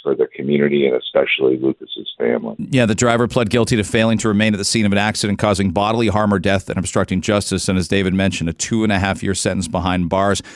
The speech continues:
Speaker 2: three years probation on driving. You and I talk about issues at times with, with police.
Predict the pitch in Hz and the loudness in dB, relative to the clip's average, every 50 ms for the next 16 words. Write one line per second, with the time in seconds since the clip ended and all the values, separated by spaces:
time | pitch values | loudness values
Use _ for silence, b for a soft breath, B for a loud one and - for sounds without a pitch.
0 | B B B - - 123 123 117 113 113 104 92 - 117 104 87 98 98 92 - | B B B -4 -2 0 2 2 2 2 0 0 0 0 0 2 2 0 0 0
1 | - 92 82 82 92 92 87 95 95 95 98 98 87 85 80 B B B B B | -2 -2 0 0 0 0 0 2 2 2 2 0 0 -2 -6 B B B B B
2 | B B B B 151 143 165 175 175 156 147 139 - - 131 123 117 - 117 117 | B B B B 0 2 2 4 4 2 2 2 2 2 2 2 2 2 2 4
3 | 117 113 113 113 120 113 - - 123 117 101 - 110 101 - 123 110 107 107 101 | 4 4 4 2 0 0 0 2 0 2 2 2 0 0 0 0 2 2 2 2
4 | 95 - 101 101 104 95 - - - 104 104 82 - - 95 107 104 104 104 90 | 0 0 0 0 0 0 0 -2 -2 -2 -2 -2 -2 -2 0 2 2 2 2 2
5 | - - | 0 -2